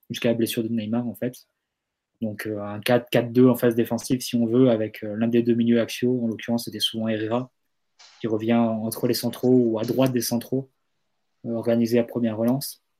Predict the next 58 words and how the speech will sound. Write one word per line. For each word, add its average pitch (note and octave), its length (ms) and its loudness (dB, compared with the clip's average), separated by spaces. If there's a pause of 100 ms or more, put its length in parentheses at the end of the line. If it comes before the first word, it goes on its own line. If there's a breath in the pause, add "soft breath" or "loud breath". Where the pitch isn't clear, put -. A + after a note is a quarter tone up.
(1160)
À A#2 40 -10
partir - 280 -4
de A2 80 -2
là, A#2+ 140 4
ben, A#2+ 100 0
on A2 100 -4
revoit A#2 260 2
un A#2+ 60 4
peu A#2+ 140 0
la, A2 220 0
la G#2+ 120 -2
même G#2+ 180 -6
chose, A#2 280 -4
que - 140 -12 (460)
les A2+ 60 -6
mêmes A2+ 180 -2
circuits, A#2 420 -4
les A2 80 -2
mêmes, G#2+ 320 -8
euh, G#2 60 -18 (960)
les C3 100 4
mêmes C3+ 160 8
idées C3 420 6
que, A2 440 -4
qu'on B2 180 0
avait A#2 180 6
vues A#2 140 2
l'an A#2 120 2
dernier A2+ 280 0
durant A2 220 -6
cette A2+ 200 -4
période-là. A2 460 -4
Donc, G#2+ 260 -14
euh, G#2 100 -14 (440)
les A2+ 80 -6
deux, A2+ 260 0
les A#2 160 -4
deux A#2 120 -6
centraux A#2+ 340 0
s'écartent A#2+ 400 -2
un A#2 60 -2
peu B2 340 2
pour - 100 -20
pouvoir A2+ 240 -2
avoir A2 160 0
des A2+ 120 0
lignes A2+ 120 -4
de A2 80 0
passe A2+ 240 0
directes, A#2 480 -2
soit B2 200 2
vers A#2+ 160 4
les A#2+ 100 4
milieux A#2+ 180 2
offensifs A#2 380 -6
qui - 100 -14
se - 100 -14
réaxent, - 460 -6